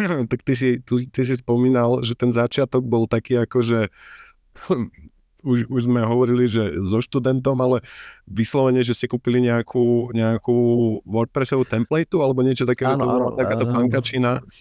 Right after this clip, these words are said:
Speaker 2: Hej, my sme to išli
Speaker 1: Len
Speaker 2: prezentovať, eh, takto, my sme, my sme sa prihlásili s tým projektom na Future Now, to je vlastne
Speaker 1: Mhm.
Speaker 2: startupová súťaž veľká Slovenska.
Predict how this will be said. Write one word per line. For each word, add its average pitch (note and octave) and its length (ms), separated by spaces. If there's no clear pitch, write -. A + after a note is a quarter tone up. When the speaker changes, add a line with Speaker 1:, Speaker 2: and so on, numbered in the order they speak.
Speaker 2:
Hej, B2+ 320
my B2+ 80
sme B2 160
to C#3 80
išli B2+ 240
Speaker 1:
Len A#2+ 80
Speaker 2:
prezentovať, B2+ 600
eh, G#2+ 300
takto, A#2+ 400
my C#3 80
sme, E3+ 160
my D#3 220
sme D#3 60
sa C#3 100
prihlásili B2 480
s - 80
tým B2 80
projektom B2 320
na G#2+ 320
Future B2+ 320
Now, G2+ 400
to E2+ 80
je F2 80
vlastne F2+ 240
Speaker 1:
Mhm. A2 160
Speaker 2:
startupová F#2+ 400
súťaž G2+ 320
veľká G2 240
Slovenska. G2+ 560